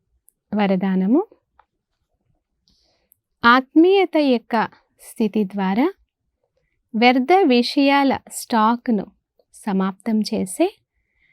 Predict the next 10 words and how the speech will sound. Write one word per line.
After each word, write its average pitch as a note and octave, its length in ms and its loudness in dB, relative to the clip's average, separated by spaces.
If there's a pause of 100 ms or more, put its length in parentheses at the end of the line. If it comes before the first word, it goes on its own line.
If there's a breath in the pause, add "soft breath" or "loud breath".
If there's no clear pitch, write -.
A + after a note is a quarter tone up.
(300)
సంతోషపు D#4+ 760 2 (140)
ఖజానాలతో G#3+ 920 -4 (600)
సంపన్న A#3+ 540 0 (180)
భవ. G3 300 -6 (1400)
వివరణ, G#3 440 -2 (880)
ఆత్మీయత F4 640 2 (140)
యొక్క C4 240 -2 (320)
స్థితి G#3+ 380 -2 (100)
ద్వారా G3 340 -2 (840)
వ్యర్థ B3+ 380 2